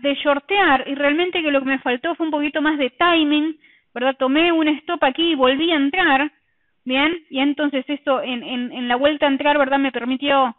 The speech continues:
recuperar, ¿bien? Y entonces aquí hago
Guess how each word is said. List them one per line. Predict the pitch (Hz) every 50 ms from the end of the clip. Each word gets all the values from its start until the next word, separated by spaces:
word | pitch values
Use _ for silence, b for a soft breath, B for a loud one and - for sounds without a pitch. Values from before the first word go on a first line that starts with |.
| _ _ _ _ _ _ _ _ _
recuperar, | - 247 240 - 247 233 285 302 330 339 320 294 302 320 - _ _ _ _ _ _ _ _ _ _ _ _ _ _ _
¿bien? | - 247 247 277 277 311 311 277 - _ -
Y | 269 277
entonces | 277 269 320 320 311 302
aquí | 311 294 277 - 311 302
hago | 269 254 240 233 220 220 202 -